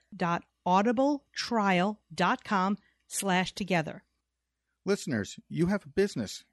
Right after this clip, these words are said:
Speaker 2: You need a website. There are a million choices out there, so where do you turn?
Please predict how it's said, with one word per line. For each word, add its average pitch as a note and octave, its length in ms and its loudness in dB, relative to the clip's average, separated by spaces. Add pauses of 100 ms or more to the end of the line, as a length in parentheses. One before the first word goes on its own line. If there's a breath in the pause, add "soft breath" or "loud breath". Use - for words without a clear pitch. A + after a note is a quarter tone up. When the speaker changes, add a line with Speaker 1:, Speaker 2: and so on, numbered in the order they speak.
Speaker 2:
You C3+ 140 -2
need D3+ 180 0
a C#3+ 40 0
website. A2 580 -2 (520)
There A2+ 140 -2
are G#2 120 -2
a G#2+ 60 -4
million D3 340 -2
choices A#2+ 480 -4
out F#2 220 -6
there, F#2+ 220 -4
so - 200 -4
where A2 320 2
do B2 80 -6
you A#2+ 140 -2
turn? A#2 420 -6